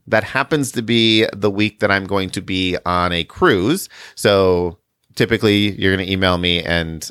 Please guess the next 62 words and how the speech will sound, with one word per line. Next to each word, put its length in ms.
I'll 120
get 200
you 40
the 60
gift 200
card, 340
which 240
I 40
haven't 140
talked 180
about 140
yet, 140
but 100
I 40
will. 200
Um, 280
but 140
it'll 100
just 180
be 60
a 80
little 160
week 160
later. 200
But 120
anyway, 220
September 420
eighteenth, 440
this 140
is 120
the 100
deadline. 320
And 680
the, 280
what 340
we're 80
gonna 180
do 360
is 260
each 180
of 80
us 160
are 60
gonna 160
pick 220
two 160
to 100
three 300
entries 320
that 160
we 160
like. 400
And 260
of 340
those 340
two 220
or 80
three 240
entries 300
that 140
we 120
like, 400